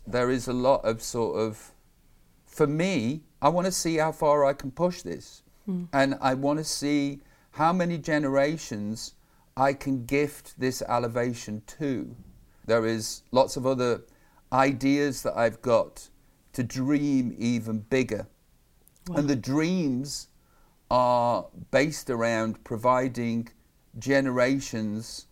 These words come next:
Speaker 1: of Williamses with the Farrell blood elevation, because,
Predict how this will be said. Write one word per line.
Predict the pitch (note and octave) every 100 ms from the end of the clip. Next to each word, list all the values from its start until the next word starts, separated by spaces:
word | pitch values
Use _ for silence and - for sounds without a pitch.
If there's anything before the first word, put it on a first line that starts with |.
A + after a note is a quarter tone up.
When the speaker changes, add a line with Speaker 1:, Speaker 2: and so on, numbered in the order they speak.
| _ _ _ -
Speaker 1:
of | A2+ G#2 G#2+
Williamses | C#3+ C#3+ D3 G#2+ G#2+ A#2+ - - _ _ - - _ -
with | A#2 A2+
the | A#2+
Farrell | - C#3+ D3 C3+
blood | G#2+ G#2 G2 A2+ - - - - _ _ - - - _ _ _ -
elevation, | D3+ D#3+ F3 D#3 F#3 G#3 - G#2 A2+ - _ _ -
because, | - - G#3 G3+ A#2 C#3 F#3 -